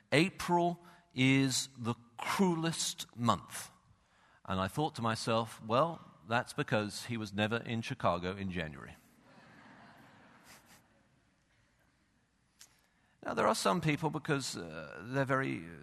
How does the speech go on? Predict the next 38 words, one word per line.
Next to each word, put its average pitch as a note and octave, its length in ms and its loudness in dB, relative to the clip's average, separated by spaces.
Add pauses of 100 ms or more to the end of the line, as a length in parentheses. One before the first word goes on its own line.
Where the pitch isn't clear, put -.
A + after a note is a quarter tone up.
(140)
th-, B2+ 200 -6
their C3 120 2
temperaments, - 1040 -4
th-, G#2+ 200 -12
th-, A#2 200 -12
they're C3+ 160 0
very D3+ 280 2
even-keeled C#3 1000 0
temperament, G#2+ 760 -4 (640)
the A2 80 -6
way A#2 300 0
they A2 200 2
are G#2+ 80 0
made G#2+ 300 0 (340)
in F#2+ 140 -4
their F#2+ 100 2
personality. G2+ 880 -4 (1200)
Some G3+ 240 2
people F3 460 4 (180)
are C#3 80 2
not D3 200 4
fazed F2 840 2
by F#2 180 0
winter. E2+ 540 -4
They C3+ 280 -2
do C3+ 240 -4
not D3+ 180 -2
suffer C#3 360 0
when C#3 160 -2
the C3 80 -4
days A#2 400 2
are A#2+ 60 -4
shorter G2 460 -2
and G2 120 -2
the G2+ 60 -4
nights G2 320 -2
are A2+ 60 -4
colder, E2 480 -4